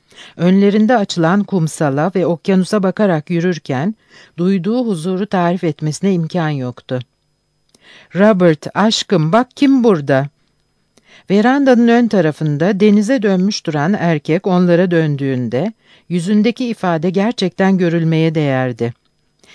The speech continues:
Lillian, Hüma'nın elini bırakıp kocasının yanına doğru seyirtti.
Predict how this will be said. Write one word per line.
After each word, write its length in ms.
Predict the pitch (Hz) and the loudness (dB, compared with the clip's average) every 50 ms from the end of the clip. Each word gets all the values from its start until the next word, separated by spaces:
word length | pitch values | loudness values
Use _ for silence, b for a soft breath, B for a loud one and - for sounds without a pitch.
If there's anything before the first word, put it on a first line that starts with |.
| b b b | b b b
Lillian, 520 | 170 214 240 247 233 202 165 160 185 214 | 0 2 2 4 2 2 2 2 2 2
Hüma'nın 520 | 240 208 220 240 247 240 208 190 190 208 208 | 2 0 0 2 2 2 2 4 4 2 2
elini 380 | 185 175 180 180 170 196 196 | 2 2 2 2 0 0 0
bırakıp 380 | 175 175 165 143 - - 190 - | 0 0 0 0 -2 -4 -8 -4
kocasının 440 | - 202 170 190 196 - - 208 233 | -4 -4 -2 -2 -2 -2 0 0 0
yanına 440 | 220 214 185 175 175 175 180 175 151 | 2 2 2 2 0 0 0 0 -2
doğru 240 | 143 135 135 135 | -2 -2 -4 -4
seyirtti. 640 | 139 - - 139 131 131 - - _ _ - 123 | -6 -4 -4 -2 -2 -2 -6 -8 _ _ -6 -6